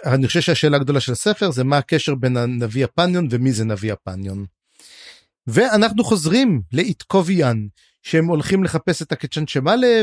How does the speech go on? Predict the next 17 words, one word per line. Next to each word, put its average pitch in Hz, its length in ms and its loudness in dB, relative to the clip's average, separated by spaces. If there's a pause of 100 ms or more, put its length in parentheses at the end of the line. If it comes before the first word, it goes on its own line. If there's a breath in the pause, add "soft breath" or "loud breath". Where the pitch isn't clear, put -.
ומוצאים 147 480 0
אתונות. 143 640 -2 (420 loud breath)
הם 147 480 2
מוצאים 233 440 0
לו 285 100 4 (160)
את - 120 -6
הקבוצה 160 320 -2
של 175 160 0
גרנטל. 127 600 0 (1040 loud breath)
ופה 185 380 2
יש 214 260 0
משהו 196 200 0
מעניין, 165 360 2 (100)
התלן 147 480 -2
אימאס 208 420 -4
של 156 220 -6
קרון, 127 340 -4